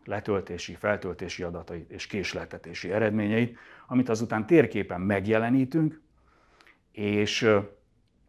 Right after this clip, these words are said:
ebből a térképből lehet kiválasztani, hogy az adott helyen ki mit érdekel, mi az, ami fontos számára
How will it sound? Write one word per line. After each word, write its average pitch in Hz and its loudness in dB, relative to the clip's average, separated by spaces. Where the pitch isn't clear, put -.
ebből 120 2
a 92 0
térképből 110 2
lehet 92 -2
kiválasztani, 92 -2
hogy 85 -10
az 113 -14
adott 104 -4
helyen 92 -8
ki 104 -6
mit 98 -8
érdekel, 95 -2
mi 135 -2
az, 98 0
ami 95 -6
fontos 92 -6
számára 87 -8